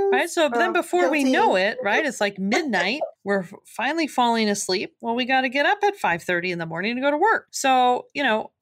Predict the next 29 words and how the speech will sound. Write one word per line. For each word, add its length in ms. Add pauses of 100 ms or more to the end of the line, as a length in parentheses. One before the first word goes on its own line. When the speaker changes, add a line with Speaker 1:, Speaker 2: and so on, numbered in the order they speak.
Speaker 1:
obviously, 920
if 160
we 320 (240)
don't 260
get 100
enough 240
sleep, 560
right, 300
this 180
is 120
going 280
to 60
be 180
a 60
big 300
vitality 800
drain 320
on 160
us. 380 (180)
Okay. 420
We 140
have 280
to 80
have 100
adequate 400
sleep 520
for 720 (160)
cellular 880
repair. 960